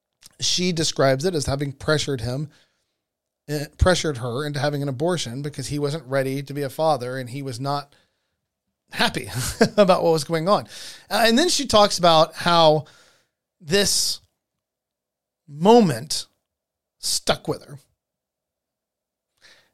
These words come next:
Now, let, let's say, how does this harm everyone? Well, number one, let's look at it when we're talking about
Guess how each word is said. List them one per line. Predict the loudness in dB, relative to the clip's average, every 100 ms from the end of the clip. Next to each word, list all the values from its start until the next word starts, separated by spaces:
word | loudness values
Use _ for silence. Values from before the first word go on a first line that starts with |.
| 0
Now, | 0 2
let, | 4 4 4
let's | 0 0
say, | 0 0 0
how | 0 0
does | 0 -2
this | -4
harm | -4 -2 0 2 0 -2
everyone? | -2 -2 -4 -10 -18 -10
Well, | -2
number | 0 2 0
one, | 2 0 0 -6 -10 -20 _ _
let's | 2 2
look | 0 2
at | 4
it | 4
when | 0
we're | 0
talking | 2 0 2 0
about | 4 6 6 2